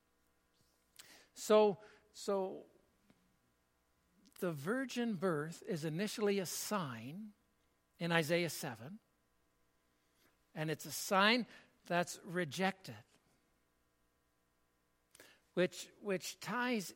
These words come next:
into Jesus'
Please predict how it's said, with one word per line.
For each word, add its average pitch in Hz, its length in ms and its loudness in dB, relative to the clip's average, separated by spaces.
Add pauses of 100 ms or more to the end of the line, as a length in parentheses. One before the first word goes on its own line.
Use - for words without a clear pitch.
into 185 680 -6 (1800)
Jesus' 180 960 0